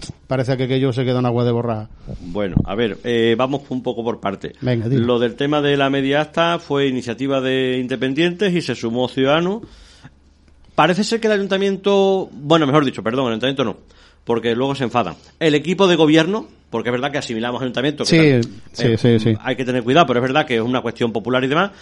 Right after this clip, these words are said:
Speaker 2: El equipo de gobierno quería que fuera aquello por unanimidad, para que no pareciera que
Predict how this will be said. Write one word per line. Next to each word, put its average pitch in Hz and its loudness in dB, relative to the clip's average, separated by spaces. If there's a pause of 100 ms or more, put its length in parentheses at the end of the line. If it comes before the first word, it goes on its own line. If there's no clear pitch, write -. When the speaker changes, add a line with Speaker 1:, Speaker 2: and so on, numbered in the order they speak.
(200)
Speaker 2:
El 151 6
equipo 170 2
de 185 2
gobierno 180 0
quería 165 0
que 151 -8
fuera 170 0
aquello 165 -2
por 156 -10
unanimidad, 165 2
para 160 0
que 147 -6
no 160 -4
pareciera 165 -4
que 151 -12